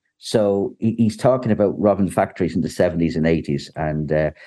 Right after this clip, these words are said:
security systems would be far better now. I mean, Gilligan wouldn't be able to break into a factory these days. He wouldn't have the wherewithal to figure out how to crack the, the alarm system n-, now. But, I mean, you yourself, uh, Pat, you interviewed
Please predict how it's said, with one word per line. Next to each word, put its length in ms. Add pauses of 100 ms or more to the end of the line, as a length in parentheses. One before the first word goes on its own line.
(140)
security 520
systems 440
would 80
be 80
far 320
better 240
now. 220
I 80
mean, 180
Gilligan 360
wouldn't 220
be 80
able 140
to 100
break 240
into 200
a 120
factory 320
these 280
days. 260
He 80
wouldn't 340 (720)
have 140
the 80
wherewithal 600
to 300 (180)
figure 300
out 120
how 100
to 140
crack 380
the, 340
the 80
alarm 320
system 480 (160)
n-, 180
now. 360 (320)
But, 200
I 80
mean, 300
you 120
yourself, 480 (260)
uh, 100
Pat, 280
you 140
interviewed 480